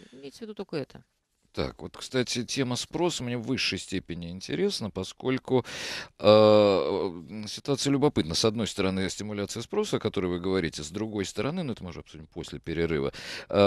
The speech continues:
Speaker 2: в вашей статье, м, в статье эксперта, критикуется п-, позиция, м, ну, условно говоря, то ли вашингтонцев,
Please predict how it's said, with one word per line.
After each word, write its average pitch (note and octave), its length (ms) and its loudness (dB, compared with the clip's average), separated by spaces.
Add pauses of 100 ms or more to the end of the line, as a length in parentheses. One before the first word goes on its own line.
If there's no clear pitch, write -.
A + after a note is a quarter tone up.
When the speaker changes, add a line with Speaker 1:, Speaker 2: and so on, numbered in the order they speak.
(360)
Speaker 2:
в G2 100 -4
вашей B2+ 300 2
статье, C3+ 540 2
м, G2+ 400 -2
в - 60 -10
статье D2 460 -2
эксперта, D2+ 520 -6
критикуется G#2+ 880 0
п-, D#2 140 -4
позиция, F2 760 2 (120)
м, E2 1000 -10 (760)
ну, E2 220 -20
условно E2 440 -6
говоря, D2+ 160 -2
то A2+ 120 -4
ли G#2 80 0
вашингтонцев, F2+ 640 -8